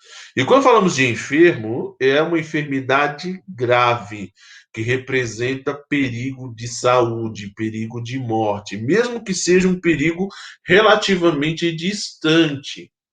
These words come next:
mas perigo de morte. Por quê? Existe uma prática que é muito errada em muitas paróquias, eu digo isso porque eu já testemunhei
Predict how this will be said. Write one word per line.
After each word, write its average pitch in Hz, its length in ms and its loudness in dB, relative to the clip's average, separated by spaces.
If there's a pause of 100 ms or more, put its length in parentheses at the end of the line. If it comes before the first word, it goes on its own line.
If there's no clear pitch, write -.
(520)
mas 120 280 0
perigo 127 560 -4
de 147 120 -8
morte. 113 520 -4
Por 220 280 -4
quê? 101 300 -6 (1400)
Existe 233 400 2
uma 190 240 2
prática 117 600 2
que 123 120 -2
é 117 40 2
muito 147 500 -2
errada 110 480 2
em 107 100 -6
muitas 156 440 -2
paróquias, 101 720 0
eu 117 100 2
digo 135 280 -6
isso 127 220 -10
porque - 340 -16
eu 131 160 0
já 131 180 6
testemunhei 135 1200 0